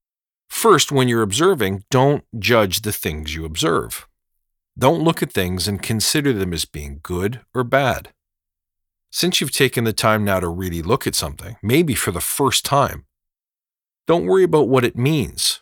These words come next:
or what you think about it. Ask instead questions like, "Well, I wonder who put that there."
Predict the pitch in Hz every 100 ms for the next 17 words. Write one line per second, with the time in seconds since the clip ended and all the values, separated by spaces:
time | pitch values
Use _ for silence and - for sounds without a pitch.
0 | _ - 117 117 110 - - 165 - 73
1 | 71 - - _ _ _ _ _ _ _
2 | _ _ _ _ 131 156 175 - 120 113
3 | - 160 135 98 - 117 98 - 110 101
4 | 104 95 95 - - _ _ _ _ _
5 | - 139 180 202 175 - 185 - 90 -
6 | - 69 -